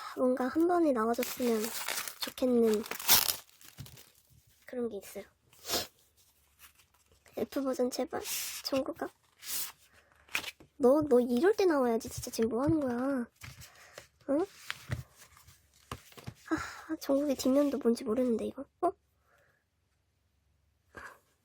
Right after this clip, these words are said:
깜짝 놀랐네. 아, 근데 이거 되게 정국이 아닌 것 같아요, 이거. 뭔가 솔직히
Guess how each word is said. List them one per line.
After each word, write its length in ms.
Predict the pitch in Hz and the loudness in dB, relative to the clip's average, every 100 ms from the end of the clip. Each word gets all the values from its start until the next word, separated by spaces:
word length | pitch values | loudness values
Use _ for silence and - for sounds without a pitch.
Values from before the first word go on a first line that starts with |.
| _ _ _ _ _ - - _ _ _ _ | _ _ _ _ _ -20 -20 _ _ _ _
깜짝 280 | - 285 302 | -8 -4 -2
놀랐네. 400 | 269 233 220 226 - _ - - _ _ _ - - _ | -2 -4 -6 -8 -12 _ -20 -20 _ _ _ -20 -20 _
아, 160 | 311 285 302 - - - | -2 -2 -2 -6 -8 -2
근데 220 | 277 262 | 2 4
이거 300 | 247 254 269 | 4 4 2
되게 220 | - 240 | 2 2
정국이 300 | 233 226 240 | 6 6 6
아닌 220 | 202 214 226 | 6 6 6
것 80 | |
같아요, 300 | 190 - - - | 2 -6 -6 -2
이거. 260 | 226 214 - _ - - - - - | 2 2 -2 _ -14 -2 0 -2 2
뭔가 420 | 247 240 233 233 247 _ _ | 4 6 4 -2 -6 _ _
솔직히 540 | 339 - 330 233 240 | -8 -6 -6 -6 -10